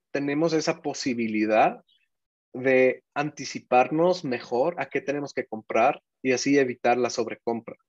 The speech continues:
Entonces, esas son las dos razones principales por las que nos fuimos por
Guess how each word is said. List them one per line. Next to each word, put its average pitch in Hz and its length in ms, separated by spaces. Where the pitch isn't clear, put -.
Entonces, 131 360
esas 214 240
son 180 160
las 127 200
dos 165 460
razones 127 500
principales 123 720
por 120 220
las 113 340
que 110 120
nos 110 200
fuimos 131 400
por 101 380